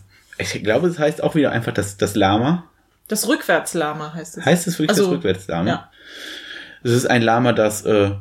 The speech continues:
Speaker 1: so ein bisschen tollpatschig ist und auch so ein bisschen ein, ein leicht verschlafenes, äh, leicht verwirrtes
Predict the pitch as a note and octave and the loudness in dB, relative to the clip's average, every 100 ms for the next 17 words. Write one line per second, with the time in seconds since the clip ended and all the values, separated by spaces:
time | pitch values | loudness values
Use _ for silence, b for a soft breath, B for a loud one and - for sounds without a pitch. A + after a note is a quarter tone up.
0 | - G#2 G2+ G#2 G2 F#2 A#2+ D3 D3+ C#3+ | -4 0 2 0 0 2 0 2 0 0
1 | D3+ C3+ - C#3+ C#3 - - A2 A2+ - | 0 0 0 0 0 -2 0 2 2 0
2 | G#2+ - A2 A#2+ A#2+ A#2+ A2 G#2+ G#2 - | -2 0 0 0 0 -2 2 0 0 -2
3 | A2+ A2 A2+ A#2+ - - A2+ - A2+ A#2+ | 0 2 2 0 -2 -4 -2 0 0 0
4 | C3+ B2 A#2 - - _ - A2 G#2 G#2 | 0 2 0 -4 -14 _ 0 2 4 2
5 | G2+ _ _ G#2+ A2+ A#2+ - - B2 G2 | -4 _ _ 0 2 0 -4 0 2 4
6 | A2+ F3 G3 F#3+ - | 2 2 0 -2 -8